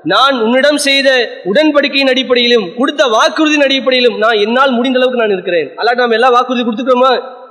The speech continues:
ஆதம் அலைஹிஸ்ஸலாமுடைய முதுகுத்தண்டில் இருக்கும் போதே அல்லாஹ் நம்ம எல்லா-, அனைவரையும் வெளியேற்றி நம்மகிட்ட வாக்குறுதி வாங்கியிருக்கிறான். நாம் வாக்குறுதி கொடுத்திருக்கிறோம். "இறைவா, நான் உன்னிடம் கொடுத்த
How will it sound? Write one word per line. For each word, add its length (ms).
ஆதம் 320
அலைஹிஸ்ஸலாமுடைய 560
முதுகுத்தண்டில் 560
இருக்கும் 300
போதே 500
அல்லாஹ் 160
நம்ம 180
எல்லா-, 220
அனைவரையும் 460
வெளியேற்றி 560
நம்மகிட்ட 240
வாக்குறுதி 400
வாங்கியிருக்கிறான். 480
நாம் 140
வாக்குறுதி 380
கொடுத்திருக்கிறோம். 580
"இறைவா, 400
நான் 200
உன்னிடம் 380
கொடுத்த 500